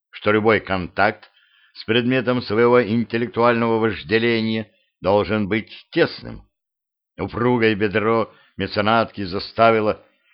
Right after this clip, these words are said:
не единожды ретироваться Ахинеева от середины дивана вплоть до подлокотников.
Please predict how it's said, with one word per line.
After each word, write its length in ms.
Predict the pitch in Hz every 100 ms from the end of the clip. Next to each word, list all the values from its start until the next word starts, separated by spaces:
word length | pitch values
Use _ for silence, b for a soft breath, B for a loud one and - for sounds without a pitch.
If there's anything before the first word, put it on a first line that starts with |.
| -
не 140 | 127
единожды 840 | 127 135 120 147 151 135 95 120 123
ретироваться 760 | 104 113 120 120 120 117 -
Ахинеева 720 | 104 90 104 123 131 127 123 _ b b b
от 200 | 127 127
середины 520 | - 131 123 131 131
дивана 520 | 113 117 123 120 117
вплоть 480 | 98 - 101 117 104
до 120 | 82
подлокотников. 960 | 98 101 87 98 - 104 - - - 57